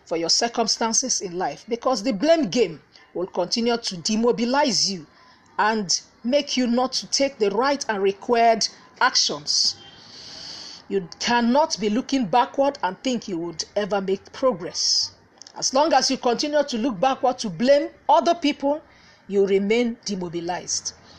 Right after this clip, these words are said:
The second step you are expected to embark upon in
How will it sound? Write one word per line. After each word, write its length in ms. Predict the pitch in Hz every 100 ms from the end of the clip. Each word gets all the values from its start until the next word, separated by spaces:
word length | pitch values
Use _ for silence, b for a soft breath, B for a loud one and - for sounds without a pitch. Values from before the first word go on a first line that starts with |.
| B -
The 80 |
second 400 | - 320 320 349
step 360 | - - 277 277 - B B B 202
you 120 | 202
are 300 | 202 190 180 - - -
expected 640 | 220 - - 269 - 269 262
to 300 | 208 196 - - B B B B B -
embark 440 | 226 220 285 294 -
upon 460 | 226 - 269 196 -
in 160 | 202